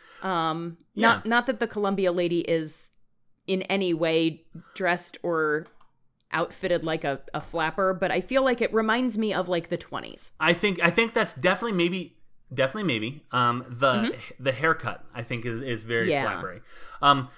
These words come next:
Speaker 2: so, great transition. So, uh, Michael Dees hired, uh, this lady named Jennifer Jo-, Jennifer Joseph,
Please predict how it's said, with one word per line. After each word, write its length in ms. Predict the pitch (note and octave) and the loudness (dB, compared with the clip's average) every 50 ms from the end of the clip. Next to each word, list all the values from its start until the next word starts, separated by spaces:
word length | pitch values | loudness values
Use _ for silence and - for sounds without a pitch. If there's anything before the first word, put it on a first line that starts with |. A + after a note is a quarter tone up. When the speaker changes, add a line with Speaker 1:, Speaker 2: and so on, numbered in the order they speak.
| - - - | -20 -18 -12
Speaker 2:
so, 440 | - - - A#3 F3+ D3 F3 - - - - - - _ - - - - - | -8 6 8 8 8 8 4 0 -6 -14 -20 -20 -20 _ -20 -20 -20 -16 -14
great 300 | B2+ - D#3+ G3 F#3+ E3+ | 0 4 6 6 6 4
transition. 540 | - F3 D3+ C3+ C3 B2+ B2 - D#3 D#3 D3+ - - | 2 0 0 2 0 -2 0 0 -2 -4 -4 -6 -10
So, 360 | - - F3 E3 D3+ - D3 | 2 4 6 6 6 4 4
uh, 160 | C#3+ C#3 C#3 | 4 4 6
Michael 280 | C3 D3 F#3 - A#3 F#3+ | 6 4 4 4 4 0
Dees 240 | F3 F#3 F3 E3 | 0 0 -2 -2
hired, 440 | - - E3+ D#3+ E3 D#3+ D#3 C#3+ - - | 0 0 0 2 2 2 0 -2 -4 -4
uh, 220 | C#3+ C3 C3 B2+ | 0 0 2 2
this 220 | B2+ C3+ C3 - | 0 -4 -4 -2
lady 200 | D3+ D3+ D3+ D3 | -2 -2 -2 -2
named 220 | C#3+ C#3 C3 B2+ A#2+ | -2 -4 -4 -4 -4
Jennifer 400 | - C#3 C#3+ E3+ F3 - F3+ D3+ | -2 0 0 0 0 -2 -4 -6
Jo-, 400 | C3 G#2+ A2+ B2 C3+ C#3 C3+ B2+ - - - | -6 -4 -2 0 0 0 -2 -6 -10 -12 -10
Jennifer 500 | A2+ - E3 F#3 G#3+ A#3+ A#3+ - C4 B3 | -2 2 2 2 2 0 -2 0 -2 -2
Joseph, 720 | G#3+ C#3 A#2 B2 C#3 C#3+ C3+ - - G#2 - - - - - | -2 -4 -6 -2 -2 -2 -2 -4 -8 -10 -12 -14 -18 -20 -20